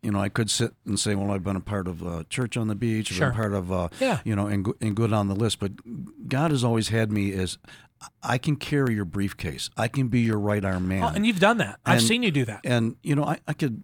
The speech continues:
Speaker 1: lead things. When I see what, like, guys like what, what you're going through, there's a whole different gifting there.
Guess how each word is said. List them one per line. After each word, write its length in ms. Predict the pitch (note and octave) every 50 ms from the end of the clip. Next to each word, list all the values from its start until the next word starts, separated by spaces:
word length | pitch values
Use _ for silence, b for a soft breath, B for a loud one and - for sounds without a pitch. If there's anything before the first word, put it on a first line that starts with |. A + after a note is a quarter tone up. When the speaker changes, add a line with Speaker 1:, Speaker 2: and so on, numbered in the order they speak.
| _ _ -
Speaker 1:
lead 380 | C3 A#2+ C3 D3+ E3+ D#3 B2
things. 320 | - - B2+ A#2 A2+ F#2+ G#2+
When 160 | A2 A2+ C3
I 80 | E3 F#3
see 260 | F3 - - C3 A#2
what, 280 | - - - G#2+ - - - -
like, 120 | - - - - -
guys 240 | A2 G#2+ G#2+ F2+
like 120 | F#2 F2+ - -
what, 200 | - G2 F2+ -
what 180 | F2 F2+ F2 -
you're 80 | A#2 A2
going 300 | G#2 A2+ G#2 G#2 G#2 G#2
through, 320 | - - G#2+ G2+ G2+ G2 B B B B B B B B
there's 180 | - - - -
a 40 |
whole 180 | A2 A#2+ C3+ C3+
different 380 | B2+ A#2+ B2+ - B2 G#2+ F2+ F2
gifting 360 | F#2+ A2 A2 - G2+ F2+ F2
there. 200 | E2+ E2 D2 D2